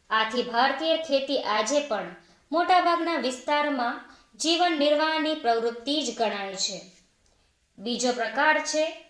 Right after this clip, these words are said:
સૂકી ખેતી. વરસાદ ઓછો પડે છે, સિંચાઈની અપૂરતી સગવડ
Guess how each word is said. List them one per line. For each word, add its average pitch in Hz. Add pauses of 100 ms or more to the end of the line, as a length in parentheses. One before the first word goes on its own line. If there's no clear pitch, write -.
(200)
સૂકી 311
ખેતી. 190 (520)
વરસાદ 240 (100)
ઓછો 226
પડે 302
છે, 311 (640)
સિંચાઈની 262
અપૂરતી 240
સગવડ 285